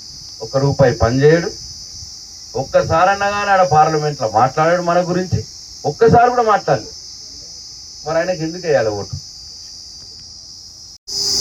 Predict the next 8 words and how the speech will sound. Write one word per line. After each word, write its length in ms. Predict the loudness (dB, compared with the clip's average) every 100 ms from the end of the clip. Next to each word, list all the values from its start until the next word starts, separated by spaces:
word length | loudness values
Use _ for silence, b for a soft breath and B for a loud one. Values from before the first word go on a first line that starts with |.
| -2 0 0 0 0 0 0 2
రాముణ్ణి 440 | 4 4 4 4
చూసట 300 | 6 4 4
ఆయన 200 | 4 4
ఓటేయాలన్నట, 540 | 4 6 6 4 0 -8 -10 -10 -10 -10 -12 -12 -12 -12 -12 -12 -4
మోడీని 400 | 2 4 2 2
చూసి 180 | 0 2
ఆయన 160 | 2 2
ఓటేయాలన్నట. 520 | 4 6 6 4